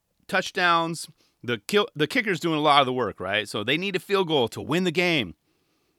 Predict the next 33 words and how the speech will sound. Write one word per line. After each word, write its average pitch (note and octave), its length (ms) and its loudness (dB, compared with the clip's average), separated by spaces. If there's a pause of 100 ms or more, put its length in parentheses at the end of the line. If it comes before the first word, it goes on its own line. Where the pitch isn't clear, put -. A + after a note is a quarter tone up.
(460)
And G#2+ 100 -6
more C3 160 0
often D3 240 4
than C3 60 -4
not, C#3 200 2
the A#2+ 60 -14
commentator A#2+ 440 -6
would G#2+ 120 -10
say, A2+ 140 -6
oh, G2+ 220 -10
like, E2 180 -16
something F#2 180 -12
like, E2+ 180 -16 (600)
"He - 160 -18
hasn't F#2+ 280 -12
missed G#2 260 -10
all G#2+ 140 -6
day. A#2+ 260 -8
He G2+ 80 -8
hasn't G#2+ 240 -6
missed, G#2+ 260 -8 (380)
he's B2 240 -6
been A#2+ 160 -4
a G#2+ 60 -6
hundred A#2 200 -8
percent A2+ 420 -8 (280)
accurate B2 400 -8
from, F#2 400 -10
uh, F2+ 180 -12
forty G2+ 340 -8
yards G#2 340 -4
and G#2 100 -8
out. B2 240 -10